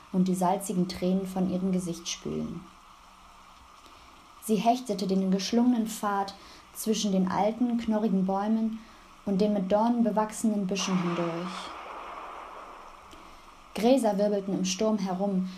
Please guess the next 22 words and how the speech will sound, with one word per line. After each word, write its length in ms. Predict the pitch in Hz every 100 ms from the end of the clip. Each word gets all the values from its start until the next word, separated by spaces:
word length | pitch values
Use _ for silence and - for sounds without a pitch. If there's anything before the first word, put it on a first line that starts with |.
| -
wie 160 | 196 262
die 140 | 277
zerrissenen 600 | 269 196 208 - 202 196
Gedankenfetzen 920 | 190 185 185 185 175 180 185 - 185 190
in 80 |
ihrem 240 | 196 208 196
Kopf. 180 | 156 - - - - - - - - - - - - - - - - - - -
Das 220 | 185 185
dicke 240 | 247 247 185
Blätterdach 600 | 214 220 196 185 185 - - - -
rauschte 380 | 208 214 214 202
so 200 | 185 247
stark, 520 | 247 - 202 208 196 - - - -
als 240 | 185 185
würden 260 | 190 185 185
Tausende 480 | 214 226 214 190
von 240 | 185 185 185
Windgeistern 720 | 208 185 180 165 - 175 165
an 100 | 170
den 140 | 170
Ästen 340 | - 180 - 156
zerren. 440 | - 151 156 160